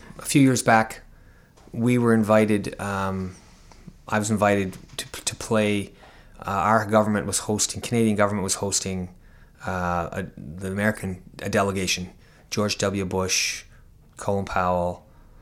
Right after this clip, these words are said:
Condoleezza Rice, that, that whole bunch. And it was crazy, the security and just crazy stuff. It was wild. It was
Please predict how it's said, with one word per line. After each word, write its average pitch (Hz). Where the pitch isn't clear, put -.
Condoleezza 98
Rice, 87
that, -
that 110
whole 98
bunch. 107
And 262
it 139
was 135
crazy, 110
the 98
security 101
and 87
just -
crazy 104
stuff. -
It 73
was 95
wild. 110
It 98
was -